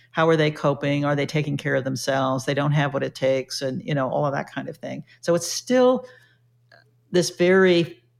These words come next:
fixed, um, worldview or mind view about people doing work. And we still focus on the individual in many, many ways, rather than realizing, yes, there's an individual in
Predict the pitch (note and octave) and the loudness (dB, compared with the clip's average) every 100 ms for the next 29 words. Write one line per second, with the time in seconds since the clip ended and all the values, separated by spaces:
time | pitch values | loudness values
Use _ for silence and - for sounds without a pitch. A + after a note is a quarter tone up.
0 | _ _ _ _ _ _ - F#3+ F#3+ - | _ _ _ _ _ _ -2 0 0 -4
1 | - - - _ - D3+ C#3+ C3+ C3 - | -6 -8 -14 _ -4 -2 0 -2 -6 -10
2 | _ _ _ _ _ F3 F#3 G3+ F#3 D#3 | _ _ _ _ _ 2 4 6 4 2
3 | D#3+ F#3+ B2+ A2 C3 - D#3 C#3+ D3+ F3 | 4 4 4 -2 -8 -4 -2 0 2 2
4 | E3 D#3 F3+ C#3 - - D3+ D3 C#3 - | 2 2 2 2 -4 -6 -4 0 0 -2
5 | - F3+ D#3+ D3+ D3+ C#3+ C3+ E3 D#3+ C3+ | -4 -2 0 0 0 0 0 0 0 -2
6 | - D3+ D3+ - E3 F#3+ G3+ - C#3+ - | -4 -2 -2 -2 0 0 0 -2 -2 -2
7 | - C#3 C#3 - D#3 E3+ C#3+ C3 C#3 C3+ | -4 -2 -2 -2 0 0 -2 -4 -2 -2
8 | C3+ D#3+ C#3+ C#3+ E3 F3 D3+ D3 C#3 - | -2 -2 -2 0 0 2 0 -2 -4 -8
9 | - - - - _ _ _ - D#3 E3 | -8 -10 -12 -18 _ _ _ -4 0 2
10 | F3 D#3 D#3 D3 F#3 F3 C#3 C3+ C#3 C#3+ | 2 2 2 2 2 2 2 0 -2 -4
11 | C3 C#3+ G3 - - C#3+ C3 B2 D3 D#3 | -4 -2 -2 -2 -4 -4 -4 -4 -2 -2
12 | D3 D3 C#3+ C#3 - B3+ C#4+ C4+ C4 | -2 -2 0 -2 0 2 4 2 0